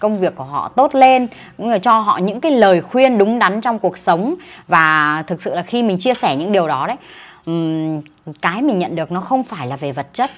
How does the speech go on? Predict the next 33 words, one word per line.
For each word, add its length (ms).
nhưng 180
mà 240
họ 380
trở 160
nên, 160
họ, 200
họ 100
biết 180
ơn 280
mình 240
và 100
mình 220
cảm 220
thấy 200
đấy 160
là 60
một 120
niềm 260
vô 260
cùng 160
là 100
hạnh 240
phúc 220
đấy 100
ạ. 80
Còn, 320
à, 380
về, 300
ừm, 460
ngoài 440
gia 160
đình 200
nữa 160